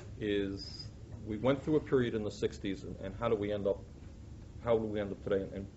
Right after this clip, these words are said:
what is Reagan's appeal? And, you know, it's, it's a tough question. I really don't know the answer. Um,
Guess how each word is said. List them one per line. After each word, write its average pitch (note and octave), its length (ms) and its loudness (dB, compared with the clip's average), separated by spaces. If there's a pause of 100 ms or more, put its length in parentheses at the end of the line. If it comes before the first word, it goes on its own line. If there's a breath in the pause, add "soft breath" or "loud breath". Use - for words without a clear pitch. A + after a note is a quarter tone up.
what G#2+ 140 6
is G2 140 2
Reagan's F#2+ 440 -2
appeal? B2 300 -2 (1400 loud breath)
And, F#2 160 -6 (200)
you G#2+ 80 -2
know, F2+ 100 0
it's, - 120 -8
it's - 180 -6
a - 40 -4
tough D3+ 280 2
question. F2+ 520 2
I F#2 100 -2
really A2+ 280 0
don't A2+ 300 4
know F2+ 100 2
the F2 180 -6
answer. - 260 -8 (1300 loud breath)
Um, G2+ 540 4